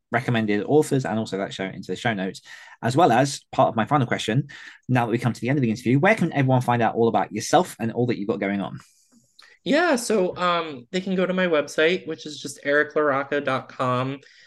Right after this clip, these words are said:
Speaker 2: Uh, I'm really active on Twitter and Instagram. Uh, my username is at hysteric teeth. And I'm also on Facebook.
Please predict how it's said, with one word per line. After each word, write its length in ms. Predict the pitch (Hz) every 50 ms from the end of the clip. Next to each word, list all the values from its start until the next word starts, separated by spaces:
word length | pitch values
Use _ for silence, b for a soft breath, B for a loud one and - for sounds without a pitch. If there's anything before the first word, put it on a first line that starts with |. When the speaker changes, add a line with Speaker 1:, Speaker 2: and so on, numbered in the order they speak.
| b b b
Speaker 2:
Uh, 400 | - 147 139 135 135 131 123 127
I'm 220 | - 151 151 151 156
really 300 | 156 160 160 160 160 -
active 500 | 151 147 147 147 - - 160 151 143 151
on 460 | - - 143 143 139 139 139 139 135
Twitter 540 | - - - 147 143 147 147 147 147 147 139
and 280 | 143 143 139 139 135
Instagram. 800 | - 143 143 135 - - 170 160 170 165 160 160 160 160 160 175 b b b b b b b
Uh, 200 | - 143 139 135
my 160 | 131 135 143 139
username 520 | 147 147 143 143 147 147 139 139 135 135
is 120 | 131 127 - - -
at 280 | 143 135 135 131 131 -
hysteric 680 | - - 139 131 - - 143 131 127 123 127 123 -
teeth. 380 | - - - 196 214 233 233 - _ _ _ _ b b b b b b _ _ _ _
And 360 | - 151 151 147 147 143 143 147
I'm 180 | 139 139 147
also 560 | 135 139 147 139 - - 151 143 139 135 131 131
on 400 | - 143 139 135 131 131 131 135 131
Facebook. 520 | - 185 185 185 - - 180 170 170 170